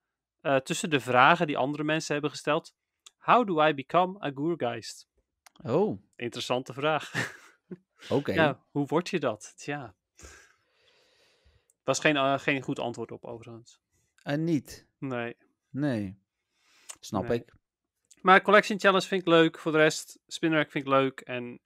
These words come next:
Speaker 1: ja, daar houdt het een beetje op qua interesse voor mij van, voor dit eerste deel.
Speaker 2: Het tweede deel was het al, maar ja.
Speaker 1: Oh, dit was het tweede deel.
Speaker 2: Ja, we zijn er al
Speaker 1: Ik
Speaker 2: doorheen.
Speaker 1: ben alles kwijt.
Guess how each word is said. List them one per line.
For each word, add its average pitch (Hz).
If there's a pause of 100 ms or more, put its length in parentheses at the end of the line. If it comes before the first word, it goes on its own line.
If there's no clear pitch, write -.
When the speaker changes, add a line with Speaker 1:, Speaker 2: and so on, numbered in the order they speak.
(240)
Speaker 1:
ja, 120
daar 120
houdt 123
het 127
een 120
beetje 123
op -
qua 127
interesse 127
voor 123
mij 120
van, 123 (180)
voor 123
dit 120
eerste 120
deel. 117 (1500)
Speaker 2:
Het -
tweede 101
deel 92
was 90
het -
al, 87
maar 104
ja. 113
Speaker 1:
Oh, 135
dit 165
was 160
het 151
tweede 135
deel. 117 (180)
Speaker 2:
Ja, 123
we 110
zijn 107
er 110
al 104
Speaker 1:
Ik 104
Speaker 2:
doorheen. 95
Speaker 1:
ben 135
alles 131
kwijt. 117